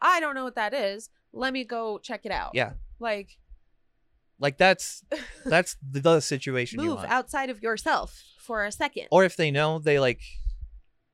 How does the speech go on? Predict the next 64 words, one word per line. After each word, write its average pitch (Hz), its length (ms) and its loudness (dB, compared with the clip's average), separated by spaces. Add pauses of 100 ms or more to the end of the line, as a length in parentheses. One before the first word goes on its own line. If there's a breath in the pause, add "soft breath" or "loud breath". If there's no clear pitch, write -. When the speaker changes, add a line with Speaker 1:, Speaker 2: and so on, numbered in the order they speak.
(800)
Speaker 2:
my, 202 220 6
my 202 220 2
concern 190 300 -4
wi-, 151 180 -2
is 143 220 -2
when 165 160 0
they 151 100 0
know 151 180 -2
what 139 260 -4
E 139 100 -2
D 135 120 -2
S 123 180 0
is, 143 120 -6
they 123 120 2
always 123 200 -2
assume 120 260 -8
it's - 280 -12
just 120 320 -4
Speaker 1:
Oh, 208 120 0
the 185 120 -8
Speaker 2:
stretchy 123 360 -4
Speaker 1:
skin. - 20 -8
Speaker 2:
skin 127 260 -6
Speaker 1:
Yeah. 165 120 -4
Speaker 2:
thing. 156 280 -6 (340 soft breath)
Speaker 1:
I've 180 160 -10
had 165 160 -14
that 156 140 -12
happen 185 320 -16
before. - 320 -20
Speaker 2:
And 147 120 -4
then 147 120 0
you 139 80 -2
tell 147 200 4
them 143 120 0
all 135 160 4
of 123 160 -4
the, 139 80 -2
like, 120 260 -2
symptoms 139 360 -6
you're 143 80 -4
having. 131 280 -8
Like, 117 100 -12
Speaker 1:
Yeah. 135 180 -8
Speaker 2:
"Oh, 139 220 -8
I 135 100 -14
don't 135 140 -14
know 131 340 -10
if 117 100 -20
that's, 117 240 -12 (120)
it's, 139 280 -18
it, 131 140 -16 (380 soft breath)
Speaker 1:
Have 240 100 -6
you 277 100 0
Speaker 2:
do 302 60 -4
Speaker 1:
ever 320 100 -2
had 262 160 -2
those 247 60 -4
Speaker 2:
research." 247 140 -6
Speaker 1:
doctors 214 360 -6
that 180 140 -12
make 175 400 -12
you 185 140 -12
do, 170 540 -14